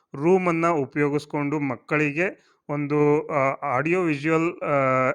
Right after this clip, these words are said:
ಎಫೆಕ್ಟ್ ಇರುವಂಥ ಒಂದು ಶಿಕ್ಷಣವನ್ನ ಕೊಡೋದು, ಕಂಪ್ಯೂಟರ್ ಲ್ಯಾಬ್ ಇದೆ. ನಮ್ಮ ಕಂಪ್ಯೂಟರ್ ಲ್ಯಾಬ್‌ನಲ್ಲಿ ಟ್ವೆಂಟಿ ಫೋರ್ ಅವರ್ಸ್ ಇಂಟರ್ನೆಟ್ ಕನೆಕ್ಷನ್ ಇರ್ತದೆ. So ಪ್ರಪಂಚದ ಯಾವುದೇ ಮೂಲೆಯ ಒಂದು ಜ್ಞಾನವನ್ನ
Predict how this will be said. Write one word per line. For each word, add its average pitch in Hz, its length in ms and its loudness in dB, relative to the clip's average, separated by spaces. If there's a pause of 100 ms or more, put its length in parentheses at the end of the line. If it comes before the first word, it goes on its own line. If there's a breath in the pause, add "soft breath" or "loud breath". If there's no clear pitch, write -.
ಎಫೆಕ್ಟ್ 180 400 -4
ಇರುವಂಥ 143 400 -2
ಒಂದು 127 720 -4
ಶಿಕ್ಷಣವನ್ನ 135 600 -8
ಕೊಡೋದು, 120 600 -10 (320 soft breath)
ಕಂಪ್ಯೂಟರ್ 185 520 2
ಲ್ಯಾಬ್ 131 280 2
ಇದೆ. 123 140 -8
ನಮ್ಮ 139 240 -2
ಕಂಪ್ಯೂಟರ್ 165 520 0
ಲ್ಯಾಬ್‌ನಲ್ಲಿ 151 440 2
ಟ್ವೆಂಟಿ 151 380 -4
ಫೋರ್ 151 280 2
ಅವರ್ಸ್ 139 540 0 (260 soft breath)
ಇಂಟರ್ನೆಟ್ 151 440 -2
ಕನೆಕ್ಷನ್ 127 420 -6
ಇರ್ತದೆ. 107 300 -12
So 170 340 0 (560 soft breath)
ಪ್ರಪಂಚದ 175 640 -2
ಯಾವುದೇ 156 680 0
ಮೂಲೆಯ 160 520 0
ಒಂದು 151 560 -2 (160)
ಜ್ಞಾನವನ್ನ 147 680 -2